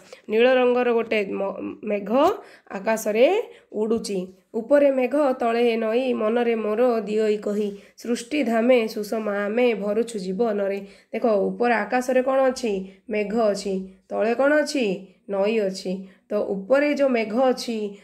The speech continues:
ତଳେ ନଈ ଅଛି। କବି କହୁଛନ୍ତି, ଏମାନେ ଏମିତି ମୋ ମନରେ କ'ଣ କହୁଛନ୍ତି? "ସୃଷ୍ଟି ଧାମେ, ଏ ସୃଷ୍ଟିରେ ସୁଷମା।" ସୁଷମା କହିଲେ ସୌନ୍ଦର୍ଯ୍ୟ।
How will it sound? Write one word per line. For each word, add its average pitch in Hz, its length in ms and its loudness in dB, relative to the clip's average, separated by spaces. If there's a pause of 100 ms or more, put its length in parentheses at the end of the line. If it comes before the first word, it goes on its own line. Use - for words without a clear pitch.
(100)
ତଳେ 247 280 2
ନଈ 240 260 2
ଅଛି। 214 540 0 (220)
କବି 202 260 -2
କହୁଛନ୍ତି, 240 840 0 (200)
ଏମାନେ 262 320 2
ଏମିତି 269 340 2
ମୋ 302 160 4
ମନରେ 254 400 0
କ'ଣ 262 260 0
କହୁଛନ୍ତି? 330 760 0 (220)
"ସୃଷ୍ଟି 233 480 -8
ଧାମେ, 247 340 2
ଏ 226 200 0
ସୃଷ୍ଟିରେ 214 880 0 (100)
ସୁଷମା।" 220 520 0
ସୁଷମା 214 440 -4
କହିଲେ 208 240 0
ସୌନ୍ଦର୍ଯ୍ୟ। 220 840 2